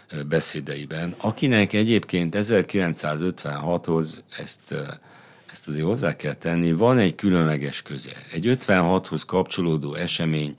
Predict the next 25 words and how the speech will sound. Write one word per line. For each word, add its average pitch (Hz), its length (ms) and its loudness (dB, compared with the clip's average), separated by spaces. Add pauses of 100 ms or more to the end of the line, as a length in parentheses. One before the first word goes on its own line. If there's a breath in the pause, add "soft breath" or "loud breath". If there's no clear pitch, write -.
(100)
tette 107 380 2
őt 78 220 2
ismertté 80 640 0
ország-, 82 560 2
sőt - 280 -8
világszerte. - 840 -8 (100)
Ezerkilencszáznyolcvankilenc 78 1500 -2
június 73 380 -6
tizenhatodika. - 1000 -12 (600 loud breath)
Amikor 95 580 6
a, 71 480 -6
a, - 400 -14
az 78 160 -4
Orbán 92 360 4
rezsim 78 380 0
irányított 87 560 2
sajtója 73 880 0
kampányt 92 580 2
indított, 76 720 -2
ö, 76 100 -8 (140)
a 78 80 -10
régen 82 400 0
halott 76 360 -4
Nagy 78 200 -2
Imre 67 480 -6